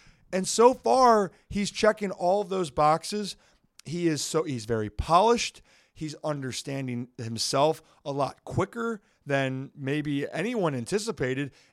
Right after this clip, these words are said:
and it's not crazy if he keeps this pace up that we see him in Baltimore at some point in twenty twenty-four. I'm not saying early in the season, but he has now put himself on the radar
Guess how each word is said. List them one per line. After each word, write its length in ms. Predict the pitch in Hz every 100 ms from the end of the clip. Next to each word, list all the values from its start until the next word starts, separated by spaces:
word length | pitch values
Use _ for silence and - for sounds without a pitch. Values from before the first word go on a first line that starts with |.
| _
and 160 | 147 139
it's 180 | - 123
not 380 | 107 107 123 -
crazy 520 | 170 202 196 123 101 -
if 80 | -
he 80 |
keeps 360 | 104 - 104 -
this 140 | 113
pace 320 | - 135 131 196
up 300 | 190 123 - _ _ _ _
that 140 | 123
we 240 | 120 110 107
see 340 | - 127 120
him 180 | 120 143
in 80 | 135
Baltimore 800 | 131 175 196 131 110 104 123 - _ _
at 140 | 127
some 280 | - 151 147
point 260 | 147 151 156
in 60 |
twenty 240 | - 147 151
twenty-four. 460 | 160 160 160 190
I'm 100 | 117
not 240 | 113 135 156
saying 340 | - 196 208
early 300 | 214 247 240
in 80 | 190
the 80 | 147
season, 500 | - 131 113 139 135 _ _ _ _ _
but 140 | 131 123
he 100 | 139
has 140 | 127
now 180 | 139 135
put 300 | - 151 165
himself 400 | 165 180 170 165
on 100 | 175
the 80 | 160
radar 560 | 185 214 170 147 135